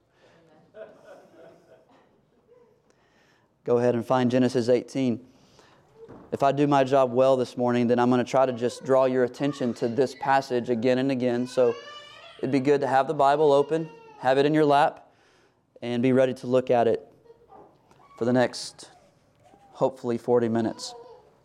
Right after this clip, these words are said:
Genesis eighteen, the second half of Genesis eighteen, in this text, God wants to show us something very important about the nature of the covenant relationship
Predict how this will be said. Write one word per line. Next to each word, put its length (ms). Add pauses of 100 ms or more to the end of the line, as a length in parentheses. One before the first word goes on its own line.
(1600)
Genesis 340
eighteen, 360
the 60
second 280
half 160
of 60
Genesis 260
eighteen, 460
in 140
this 200
text, 340
God 200
wants 180
to 80
show 280
us 100
something 320
very 220
important 360
about 120
the 80
nature 520
of 80
the 80
covenant 380
relationship 800